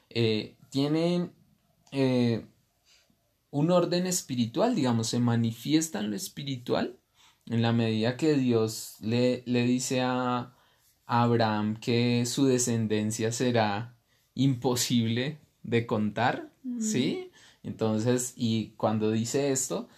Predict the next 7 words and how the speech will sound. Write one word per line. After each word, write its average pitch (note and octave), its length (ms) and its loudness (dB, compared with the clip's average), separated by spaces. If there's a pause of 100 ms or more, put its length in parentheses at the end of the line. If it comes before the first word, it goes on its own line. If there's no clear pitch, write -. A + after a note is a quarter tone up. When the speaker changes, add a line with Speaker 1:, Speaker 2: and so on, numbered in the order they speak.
(160)
Speaker 1:
se - 180 0
refiere A2+ 760 2 (240)
a C3 160 -2
su A#2+ 160 2
descendencia A#2 1120 2
física, D#3 600 -4 (280)
¿sí? C#3+ 420 -8